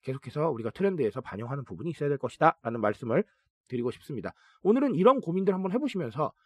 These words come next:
우리의 가치와 신념은 무엇인가, 그리고 우리는 가치와 신념을 위해서 대중들에게 어떤 걸 할 수 있겠느냐. 자, 이런 부분에 대한 고민을 한번 해보셨으면 좋겠습니다. 오늘은 그 고민 꼭 한번 해보시고요. 제가 말씀드리는 건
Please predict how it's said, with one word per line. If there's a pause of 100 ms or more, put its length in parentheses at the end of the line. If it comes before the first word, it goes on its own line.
(220)
우리의
가치와
신념은
무엇인가,
그리고 (300)
우리는
가치와
신념을
위해서 (320)
대중들에게
어떤
걸
할
수
있겠느냐. (200)
자,
이런 (120)
부분에
대한
고민을
한번
해보셨으면
좋겠습니다. (300)
오늘은
그
고민
꼭
한번
해보시고요. (160)
제가
말씀드리는
건